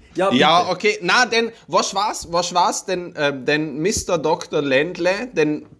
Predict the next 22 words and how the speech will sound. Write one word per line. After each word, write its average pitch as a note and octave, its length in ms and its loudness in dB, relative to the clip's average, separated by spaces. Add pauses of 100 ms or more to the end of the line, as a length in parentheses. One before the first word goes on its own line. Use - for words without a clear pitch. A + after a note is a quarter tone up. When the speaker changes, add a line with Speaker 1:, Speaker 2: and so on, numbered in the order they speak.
Speaker 2:
zieh G#3 320 -4
mir F#3+ 160 -4
dir E3+ 540 -2
Frage, D3+ 580 0
weil B2+ 280 2 (240)
da D3 100 0
können F3 260 0
wir E3+ 120 -2
vielleicht D#3 360 -2
nachher C#3+ 260 -2
ein B2 60 2
bisschen B2 220 -4
drüber B2 320 -2
diskutieren, B2 880 -4 (380)
ähm, A#2 320 0
zieh D#3+ 160 2
mir E3+ 140 0
dir G3 480 0
Frage, D3+ 680 -2
äh, C3+ 180 -2
hinter G3+ 460 -6
Pause G3 480 -2